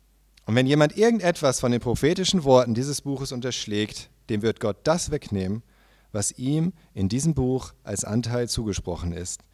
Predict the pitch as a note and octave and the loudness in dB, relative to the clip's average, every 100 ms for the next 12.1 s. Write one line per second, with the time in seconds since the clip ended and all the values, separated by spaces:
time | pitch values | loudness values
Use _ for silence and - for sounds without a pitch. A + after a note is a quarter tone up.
0 | _ _ - F2 G#2 A#2+ G#2 - - - | _ _ -10 -6 0 0 0 -6 -14 -16
1 | _ _ _ G2+ D#2 F2 A2 A#2+ - A#2 | _ _ _ -2 -2 -4 -4 -4 -4 -4
2 | - A#2+ F#2+ F#2 F#2 F#2+ - - D2+ F2 | -4 -8 -6 -4 -2 -4 -8 -14 -10 -8
3 | E2+ G2+ G#2 G#2 F2 E2+ D2+ C#2+ - - | -6 -6 -8 -10 -8 -10 -10 -12 -12 -10
4 | - D2+ D2 - _ _ _ _ _ _ | -10 -10 -12 -14 _ _ _ _ _ _
5 | _ _ _ _ _ _ _ _ _ _ | _ _ _ _ _ _ _ _ _ _
6 | _ _ _ _ _ _ _ _ _ _ | _ _ _ _ _ _ _ _ _ _
7 | - G#2+ D3+ C#3+ A#2+ G#2 - G2 - - | -8 -4 -4 -6 -6 -8 -8 -16 -18 -18
8 | _ _ _ _ _ _ _ _ G2+ F2 | _ _ _ _ _ _ _ _ -14 -4
9 | B2 D3+ C#3+ B2+ C3 C3+ C3+ - - _ | -2 -2 -6 -8 -6 -6 -8 -10 -14 _
10 | _ _ _ _ _ _ _ _ - _ | _ _ _ _ _ _ _ _ -20 _
11 | _ _ _ - G#2+ - A#2+ A#2+ C3 D3 | _ _ _ -10 -8 -4 0 2 0 -4